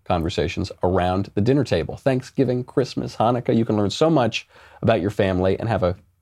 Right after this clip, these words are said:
great conversation with them. Give the gift that can unwrap their history. Head to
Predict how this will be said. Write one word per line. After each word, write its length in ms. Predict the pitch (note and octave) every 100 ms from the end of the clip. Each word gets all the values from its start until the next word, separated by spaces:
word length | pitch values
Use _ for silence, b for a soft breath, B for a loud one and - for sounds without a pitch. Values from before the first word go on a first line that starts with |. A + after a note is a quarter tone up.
| _ _
great 180 | - G2+
conversation 540 | - G2 F#2 G#2 G#2 F#2
with 100 | -
them. 140 | - b b b
Give 180 | C#3+ C3
the 80 |
gift 340 | B2+ B2+ A#2 -
that 120 | G#2
can 140 | G#2 -
unwrap 440 | G#2 G2+ G2 F#2
their 180 | - F#2+
history. 480 | F#2+ G2+ - D2 B1
Head 260 | F#2+ F#2+ F#2+
to 360 | G2+ F2 F#2